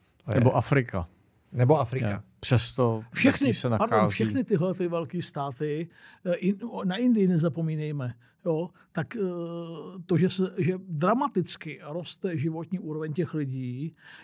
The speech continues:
Speaker 3: že se rozšiřuje to, co s nějakýma výhradama, mm, tam to hodnocení, čemu se říká střední třída, tak to, to všechno je možné jenom díky ekonomickému růstu.
Speaker 1: Je to tak.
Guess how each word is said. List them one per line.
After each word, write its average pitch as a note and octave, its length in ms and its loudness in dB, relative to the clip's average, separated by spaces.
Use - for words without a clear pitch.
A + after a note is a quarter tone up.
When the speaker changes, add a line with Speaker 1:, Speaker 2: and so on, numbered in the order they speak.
Speaker 3:
že E3 80 2
se E3+ 120 4
rozšiřuje E3 500 4
to, E3 260 -6
co - 200 -2
s - 240 -2
nějakýma D#3 500 0
výhradama, D#3+ 840 2
mm, F#3+ 300 -4
tam D#3 200 -4
to D3+ 100 0
hodnocení, E3 680 4
čemu D#3+ 200 0
se D#3 120 0
říká D#3+ 260 0
střední D#3+ 420 0
třída, F3+ 460 2
tak D3+ 120 -4
to, E3 140 -4
to F3 120 -4
všechno F3 300 -2
je E3+ 40 0
možné E3 260 0
jenom D#3 180 -4
díky D#3+ 220 -2
ekonomickému D3+ 580 -6
růstu. D3 300 -14
Speaker 1:
Je A#2+ 60 0
to C3 120 2
tak. - 260 0